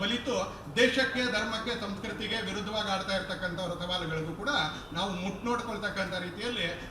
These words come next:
ಅವರೆಲ್ಲರ ಇದಕ್ಕೂ ಕೂಡ ಉತ್ತರ ಕೊಡ್ತೀವಿ. ಅದಕ್ಕೆ ನಮ್ಮ ಕಾರ್ಯಾಲಯ ಕೇಂದ್ರ ಆಗುತ್ತೆ ಅಂತಕ್ಕಂಥ ವಿಶ್ವಾಸ ನಿಮ್ಮೆಲ್ಲರ ಕಾರಣಕ್ಕೆ ನನಗಿದೆ ಅಂತ. ಆ ಥರ ಉಡುಪಿ ಜಿಲ್ಲೆಯ ಸಾಮಾನ್ಯ ಜನರ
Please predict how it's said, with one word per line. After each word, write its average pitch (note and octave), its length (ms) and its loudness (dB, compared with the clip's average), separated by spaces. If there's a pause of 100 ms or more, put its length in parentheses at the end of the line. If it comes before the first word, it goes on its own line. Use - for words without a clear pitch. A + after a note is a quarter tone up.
ಅವರೆಲ್ಲರ G#3 640 0
ಇದಕ್ಕೂ G3 260 -4
ಕೂಡ G#3 160 -4
ಉತ್ತರ E3+ 260 -2
ಕೊಡ್ತೀವಿ. F3 480 0 (300)
ಅದಕ್ಕೆ C#4 340 4
ನಮ್ಮ G#3+ 220 2
ಕಾರ್ಯಾಲಯ G3+ 440 0
ಕೇಂದ್ರ F#3+ 300 -2
ಆಗುತ್ತೆ E3+ 360 0
ಅಂತಕ್ಕಂಥ D#3+ 420 -4 (100)
ವಿಶ್ವಾಸ F#3 380 -4 (440)
ನಿಮ್ಮೆಲ್ಲರ F#3+ 480 2
ಕಾರಣಕ್ಕೆ F#3 440 0
ನನಗಿದೆ D3 380 -2
ಅಂತ. B2+ 220 -4 (600)
ಆ A3+ 60 4
ಥರ G3 180 0 (440)
ಉಡುಪಿ G#3 220 0
ಜಿಲ್ಲೆಯ G3+ 380 2 (380)
ಸಾಮಾನ್ಯ B3 520 4
ಜನರ A3 260 2